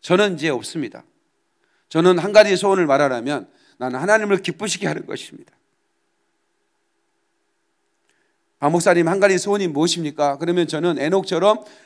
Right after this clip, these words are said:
하나님을 기쁘시게 하는 것입니다. 그것이 저의 유일한 소원이 되었습니다.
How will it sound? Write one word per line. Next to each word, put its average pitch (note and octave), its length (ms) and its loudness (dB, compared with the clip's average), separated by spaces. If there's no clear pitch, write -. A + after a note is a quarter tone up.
하나님을 F3+ 520 -2
기쁘시게 A3 580 -8
하는 F3 200 -4
것입니다. - 480 -14
그것이 - 320 -12
저의 C3 380 -6
유일한 E3 400 -4
소원이 D#3 380 -8
되었습니다. - 500 -14